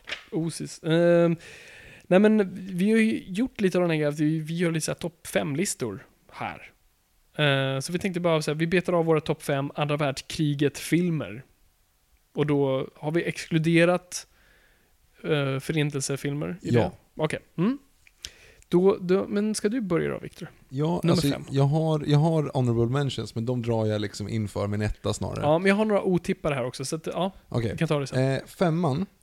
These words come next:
Speaker 1: Mm.
Speaker 2: är The Eagle Has Landed.
Speaker 1: All right.
Speaker 2: Eh, den med Michael Caine och, eh, Sven-Bertil Taube, faktiskt.
Speaker 1: <laughs> Ja.
Speaker 2: Den är fak-, är en riktigt bra. Det är, då spelar ju de nazister.
Speaker 1: Mm,
Speaker 2: Eller de spelar
Speaker 1: såklart.
Speaker 2: tyskar,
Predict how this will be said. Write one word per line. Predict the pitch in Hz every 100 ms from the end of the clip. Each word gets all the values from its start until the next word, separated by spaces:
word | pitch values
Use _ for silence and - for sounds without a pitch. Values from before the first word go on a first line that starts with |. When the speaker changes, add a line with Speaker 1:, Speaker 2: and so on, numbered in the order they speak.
| -
Speaker 1:
Mm. | 151
Speaker 2:
är | 117 113
The | 120 123
Eagle | 113 110
Has | 101
Landed. | 107 107 117 165 - _ _ -
Speaker 1:
All | 147
right. | 175 254 110 107
Speaker 2:
Eh, | 107
den | 110 110 107 107
med | 107 107
Michael | 107 110 - 107
Caine | - 113 117 113 -
och, | 107 - -
eh, | 113 107 107 107 -
Sven-Bertil | - - 131 127 120 - 127
Taube, | - 202 214 139 147
faktiskt. | 110 123 113 156
Speaker 1:
<laughs> | 170
Ja. | 294 294 - -
Speaker 2:
Den | 147
är | 180
fak-, | 170 151
är | 147
en | 147
riktigt | 143 135 117
bra. | 117
Det | 123
är, | 131 127 123 120
då | 123 127 143 143
spelar | - 147 147
ju |
de | 127 113
nazister. | 113 160 143 - - 117 127
Speaker 1:
Mm, | 147
Speaker 2:
Eller | -
de | 120
spelar | - 120
Speaker 1:
såklart. | - 127
Speaker 2:
tyskar, | 117 123 110